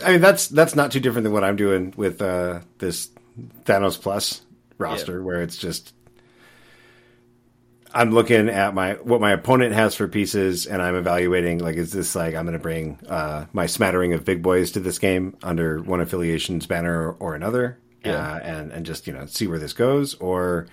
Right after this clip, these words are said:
Speaker 1: am I gonna try and, and bring one of my more, you know, scenario-focused squads?
Speaker 2: Yeah.
Speaker 1: And just trying to
Speaker 2: Well
Speaker 1: understand that in turn zero is,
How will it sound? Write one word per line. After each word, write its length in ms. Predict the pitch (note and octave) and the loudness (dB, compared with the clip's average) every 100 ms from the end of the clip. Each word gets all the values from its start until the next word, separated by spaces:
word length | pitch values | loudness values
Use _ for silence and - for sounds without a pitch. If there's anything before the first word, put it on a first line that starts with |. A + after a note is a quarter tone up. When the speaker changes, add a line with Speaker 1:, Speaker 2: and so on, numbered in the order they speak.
| - - - - | -20 -20 -20 -10
Speaker 1:
am 100 | F#2+ | -2
I 80 | E2+ | 0
gonna 160 | E2 D#2+ | 0 -2
try 300 | - E2+ E2 | -2 -2 -2
and, 300 | E2 D#2+ E2 | -2 -4 -6
and 140 | F#2+ | -6
bring 160 | F2 E2 | -4 -4
one 120 | D#2+ | -4
of 60 | D#2 | -6
my 140 | D#2 | -8
more, 380 | D#2 D2+ D2+ D2 - _ _ _ - | -8 -8 -8 -10 -14 _ _ _ -14
you 80 | C#2+ | -10
know, 60 | |
scenario-focused 760 | - G#2 F2+ F2+ D#2 D2+ D2 - | -6 -2 0 0 0 -6 -8 -8
squads? 420 | - C#2 C#2 - - - _ _ _ _ - | -6 -8 -8 -12 -18 -20 _ _ _ _ -8
Speaker 2:
Yeah. 360 | F3 F#2 D2+ D2 | -8 -6 -8 -8
Speaker 1:
And 260 | C#2+ C#2 - _ _ _ _ _ _ _ _ - | -10 -12 -16 _ _ _ _ _ _ _ _ -12
just 180 | F2+ | -6
trying 160 | - F2 | -4 -2
to 40 | F2 | -2
Speaker 2:
Well 40 | |
Speaker 1:
understand 380 | E2+ E2 F2 E2 | -4 -4 -6 -6
that 100 | D#2+ | -6
in 100 | D#2 | -6
turn 200 | D#2+ D#2+ | -6 -6
zero 400 | E2 F2+ D#2+ D2+ - | -2 -2 -2 -4 -8
is, 380 | E2+ D2+ - | -8 -8 -10